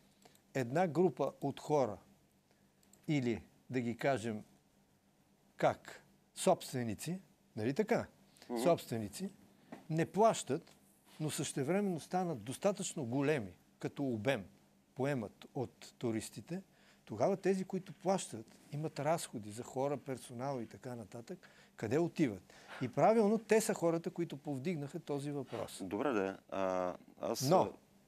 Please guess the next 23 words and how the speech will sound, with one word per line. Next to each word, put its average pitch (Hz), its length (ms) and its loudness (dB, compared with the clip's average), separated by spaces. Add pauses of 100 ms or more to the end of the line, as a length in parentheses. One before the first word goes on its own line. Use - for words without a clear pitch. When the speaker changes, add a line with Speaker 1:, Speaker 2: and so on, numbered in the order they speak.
Speaker 1:
но, 117 260 0
аз 135 200 2
веднага 135 380 -2
казвам, 107 400 -2 (340)
и 165 200 -4 (100)
миналия 127 320 -2
път, - 340 -8
и 113 100 -8 (180)
по-рано 127 320 -4
говорихме 110 540 -4
така, 110 280 -8 (160)
ако - 160 -20
си - 100 -14
спомняте, 107 560 -6 (520)
би 117 180 -4
трябвало 175 680 4 (480)
<clears throat> - 480 -18
нормативната 151 760 2
уредба 170 360 4
да 143 120 0
прави 156 380 2
разлика 123 560 0 (280)
между 117 440 2